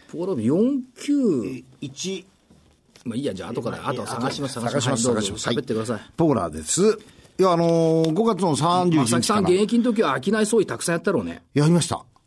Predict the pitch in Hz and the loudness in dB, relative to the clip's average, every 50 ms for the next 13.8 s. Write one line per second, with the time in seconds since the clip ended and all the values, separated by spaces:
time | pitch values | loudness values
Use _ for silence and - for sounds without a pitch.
0 | _ _ - 226 170 139 131 - 208 262 311 339 330 302 294 254 294 202 165 165 | _ _ 0 0 0 0 0 0 0 2 2 2 2 2 2 2 4 4 4 4
1 | 180 180 143 139 131 156 180 175 - - - 143 123 190 196 190 190 151 110 - | 4 4 2 2 0 0 0 0 0 0 0 0 0 0 0 0 0 -2 -2 -4
2 | - - 135 - 151 147 - - - - 165 202 226 208 196 139 110 98 107 90 | -6 -10 -8 -4 -4 -4 -4 -4 -4 0 2 2 4 4 2 2 2 0 0 0
3 | 107 117 156 190 180 185 175 151 156 120 110 139 160 131 113 - - - - - | 2 2 2 2 2 2 2 2 2 2 2 2 0 0 -2 -6 -8 -14 -20 -20
4 | _ _ _ _ _ _ _ _ _ - 92 85 69 69 71 73 76 78 - - | _ _ _ _ _ _ _ _ _ -16 -16 -14 -14 -16 -16 -16 -14 -14 -12 -12
5 | 82 - - 104 98 104 123 135 - 151 80 71 87 95 - - _ _ _ - | -12 -12 -12 -10 -10 -8 -8 -8 -8 -10 -12 -12 -14 -18 -20 -20 _ _ _ -2
6 | 107 123 139 135 143 156 190 170 151 123 104 85 - 104 87 92 - - - - | 0 0 2 2 2 2 2 2 2 2 0 -2 -4 -6 -6 -6 -8 -10 -12 -6
7 | - 175 185 185 190 180 180 175 165 165 156 151 143 123 - - - - - - | -2 0 2 2 2 2 2 2 2 2 2 2 0 -2 -2 -6 -10 -10 -14 -20
8 | - _ _ _ _ _ _ _ _ _ _ - 117 139 143 131 127 135 123 120 | -20 _ _ _ _ _ _ _ _ _ _ -2 0 0 2 2 2 2 2 2
9 | 104 110 98 - 90 - - - - - _ _ _ _ _ _ _ _ - 147 | 0 -2 -4 -6 -8 -10 -12 -14 -20 -20 _ _ _ _ _ _ _ _ 0 2
10 | 185 190 202 196 165 175 147 127 - 104 117 180 165 127 - - 117 95 92 - | 2 4 4 2 2 2 2 2 0 0 0 0 0 0 0 -2 -2 -2 -4 -6
11 | - - - - - _ _ _ _ - - - 170 - 135 139 80 - 135 147 | -10 -16 -20 -20 -20 _ _ _ _ -20 -18 -12 -10 -6 -6 -4 0 2 2 2
12 | 139 - 185 226 233 - 220 202 185 185 196 190 196 185 170 165 185 165 147 123 | 2 2 2 2 2 2 2 2 2 2 4 4 2 2 2 2 2 2 2 2
13 | 95 110 127 113 - - - 113 101 92 87 92 107 98 87 - | 2 0 0 -2 -4 -8 -6 -6 -4 -4 -2 -2 -2 -4 -4 -8